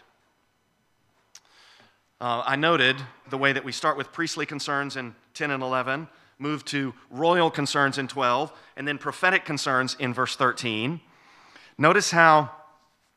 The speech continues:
uh, there's the mention of Abraham, who was a prophet,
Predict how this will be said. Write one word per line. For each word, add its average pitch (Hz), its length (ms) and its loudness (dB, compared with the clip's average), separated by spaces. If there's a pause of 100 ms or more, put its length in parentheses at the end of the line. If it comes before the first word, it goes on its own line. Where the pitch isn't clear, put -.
(120)
uh, 131 160 2
there's 143 180 0
the 156 80 -2
mention 165 260 2
of 147 160 0
Abraham, 143 760 2
who 143 100 -8
was 120 100 -6
a 120 60 -8
prophet, 139 420 2